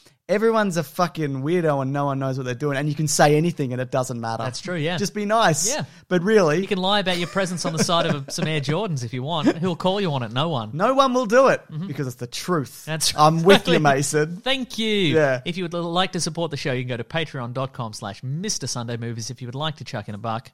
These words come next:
Speaker 2: Uh,
Speaker 1: That's right.
Speaker 2: you can also go to the Amazon affiliate link in our episode description. You're buying some groceries, you're buying some essentials. Why not buy 'em through our link on amazon dot com?
Speaker 1: It can be non-essentials.
Speaker 2: That's true. You can buy anything you bloody want, I tell you, tell
Speaker 1: Some
Speaker 2: you that
Speaker 1: Pokemon
Speaker 2: much.
Speaker 1: cards in a little folder.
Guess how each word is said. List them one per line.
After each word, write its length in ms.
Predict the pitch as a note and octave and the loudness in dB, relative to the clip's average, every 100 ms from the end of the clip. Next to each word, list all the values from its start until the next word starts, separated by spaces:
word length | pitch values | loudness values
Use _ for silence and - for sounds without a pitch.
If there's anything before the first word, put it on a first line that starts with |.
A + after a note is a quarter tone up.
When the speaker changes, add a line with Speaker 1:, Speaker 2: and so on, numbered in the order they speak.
| _ _ _ _ _ | _ _ _ _ _
Speaker 2:
Uh, 160 | A2+ A#2 | -6 -2
Speaker 1:
That's 160 | A#2 | -2
right. 80 | B2 | -4
Speaker 2:
you 60 | B2+ | -4
can 80 | C3+ | -4
also 180 | B2 | -4
go 80 | B2 | -6
to 40 | A2+ | -6
the 100 | A#2 | -6
Amazon 280 | B2 A#2 | -6 -8
affiliate 380 | A2 - C#3 B2+ | -10 -8 -8 -6
link 160 | C3+ C3+ | -8 -8
in 80 | A#2+ | -8
our 80 | |
episode 300 | C#3 C3+ D3 | -8 -8 -8
description. 400 | C3+ - - - | -10 -10 -10 -8
You're 80 | E3 | -6
buying 180 | D#3+ E3 | -4 -4
some 140 | D#3+ | -6
groceries, 460 | D3+ E3 F3+ F#3+ D#3 | -4 -4 -4 -6 -6
you're 40 | D#3+ | -4
buying 180 | E3 D#3 | -4 -4
some 100 | D#3+ | -8
essentials. 540 | - F3+ G3+ G3 - _ _ | -6 -6 -8 -12 -14 _ _
Why 80 | C3+ | -10
not 100 | C3+ | -6
buy 140 | C3+ C#3 | -6 -6
'em 40 | |
through 140 | C#3+ | -6
our 80 | C3+ | -6
link 220 | C#3 D3 C3+ | -4 -6 -6
on 80 | |
amazon 400 | C3 C3+ C3+ B2 G#2+ | -6 -6 -6 -8 -10
dot 180 | B2+ B2 | -12 -6
com? 280 | C#3+ C#3 A2+ _ | -6 -6 -8 _
Speaker 1:
It 80 | B2 | -6
can 120 | D3+ | -2
be 80 | D#3 | 0
non-essentials. 840 | D#3 C4 - A2+ - G#2+ - - _ | -2 -4 -6 -8 -10 -12 -14 -20 _
Speaker 2:
That's 140 | A2+ | -16
true. 120 | - D4+ | -10 -10
You 80 | |
can 40 | D#3+ | -6
buy 140 | G#2+ | -6
anything 240 | C3+ C3+ G#2+ | -6 -8 -10
you 80 | |
bloody 260 | G2+ A#2+ A2+ | -12 -12 -12
want, 220 | A2+ D#3+ | -12 -12
I 20 | A2+ | -12
tell 140 | C3 | -12
you, 160 | A2 G2+ | -14 -16
tell 140 | - | -14
Speaker 1:
Some 40 | A2+ | -10
Speaker 2:
you 60 | A2+ | -10
that 80 | |
Speaker 1:
Pokemon 120 | - D#3 A2+ | -8 -6 -8
Speaker 2:
much. 80 | G#2+ | -8
Speaker 1:
cards 240 | A2 A2 | -10 -8
in 60 | B2 | -8
a 80 | B2 | -6
little 160 | C3+ | -8
folder. 420 | C3 D3+ C#4+ A#2 | -8 -10 -8 -10